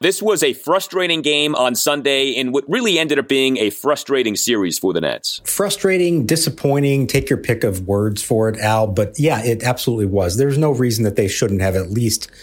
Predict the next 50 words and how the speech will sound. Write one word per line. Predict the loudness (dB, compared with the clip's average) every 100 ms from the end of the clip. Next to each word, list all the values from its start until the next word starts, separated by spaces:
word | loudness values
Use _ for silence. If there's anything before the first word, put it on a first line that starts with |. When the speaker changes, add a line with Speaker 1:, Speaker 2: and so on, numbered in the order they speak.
| -20 -10
Speaker 2:
split | -4 0 2 2
the | 0
four-gamer | 0 0 2 0 0 0 -2 -6 -20 -20 -20 _
here. | 0 2 2 -2 -4 _ -2
They | 2
were | 2
in | 2
position | 2 0 2 0
to | 2
win | 0
some | 0 0 0
of |
these | 0
games, | 0 0 0
especially | 0 -2 -2 -2 0
this | 0 -2 -2
one. | -2 0 -4 -10 -20 -2
You're | 2 2
up | 0
three | -2 0
nothing | 2 2 2 2
most | 2 2
of | 0
the | 2
afternoon. | 0 0 0 2
You | 2
had | 2 0 0
chances | 0 0 -2
to | -2 0
add | 2 2 2
to |
that | 0 0
lead, | 0 0 0 -4 -8 0
didn't | 2 2 0
do | 2 0
it. | 0
The | -2
defense | 0 0 2 0 -2 -2 0
was | 2 2 0 -2 -6
atrocious, | -4 0 0 2 0 0 -4 -10 -20 -4
and | 0
Davey | 2 2 2 -2
called | -2 -2 0
them | 2
out | 2 2
on | 2 0
it | 2
after | 0 0 -4
the |
fact. | 0 0 0